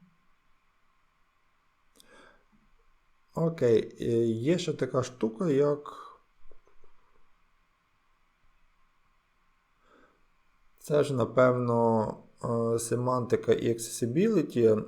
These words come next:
але це теж не критично, що ви не використовуєте на non-native interactive elements, е,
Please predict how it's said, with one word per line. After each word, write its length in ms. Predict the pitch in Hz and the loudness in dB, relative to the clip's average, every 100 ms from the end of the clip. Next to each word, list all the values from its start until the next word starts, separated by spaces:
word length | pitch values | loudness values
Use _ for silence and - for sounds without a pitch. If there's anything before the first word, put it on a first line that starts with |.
| - | -4
але 220 | 120 127 | -2 -2
це 180 | 123 131 | -2 0
теж 300 | 123 110 107 | 2 4 2
не 200 | 113 113 | 0 -2
критично, 1000 | - 113 113 170 180 220 190 185 175 165 | 0 0 4 2 2 0 2 4 4 0
що 340 | 160 - - | -2 -6 0
ви 200 | 127 127 | 2 2
не 140 | 127 123 | 2 -2
використовуєте 840 | 120 123 127 - 135 123 123 - | -4 -6 -8 0 2 4 2 -2
на 400 | 117 - 120 117 | -4 -4 -6 -6
non-native 1500 | - 123 127 123 - - _ _ - _ - 127 131 123 123 120 | -4 0 0 0 -8 -18 _ _ -20 _ -2 0 2 0 -4 -2
interactive 800 | 131 131 123 - 123 120 - 123 | 0 0 -2 -2 -2 -2 0 2
elements, 680 | 117 110 107 107 - - 120 | 2 2 -2 -4 -8 -8 -2
е, 220 | 110 | -2